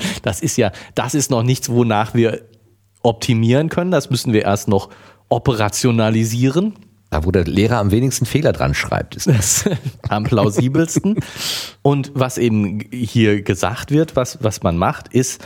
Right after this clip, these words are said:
Speaker 1: äh, das, wo die totale Variation am geringsten ist.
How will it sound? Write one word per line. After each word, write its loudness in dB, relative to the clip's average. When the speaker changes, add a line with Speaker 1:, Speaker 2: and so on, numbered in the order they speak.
Speaker 1:
äh, 2
das, -2
wo 2
die 0
totale 0
Variation 0
am 0
geringsten 0
ist. -8